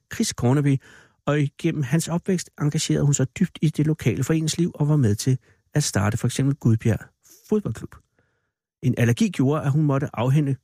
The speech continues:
gården i Gudbjerg og flytte til en villa på Turø.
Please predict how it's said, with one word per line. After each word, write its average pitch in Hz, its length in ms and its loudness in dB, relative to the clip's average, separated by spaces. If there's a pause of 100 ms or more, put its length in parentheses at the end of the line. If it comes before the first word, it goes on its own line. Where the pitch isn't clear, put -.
(480)
gården 175 440 -2
i 135 60 0
Gudbjerg 165 500 0 (400)
og 156 160 -2 (200)
flytte 147 220 0
til 151 280 -2
en 139 180 0 (240)
villa 117 420 2
på 127 120 0
Turø. 156 440 0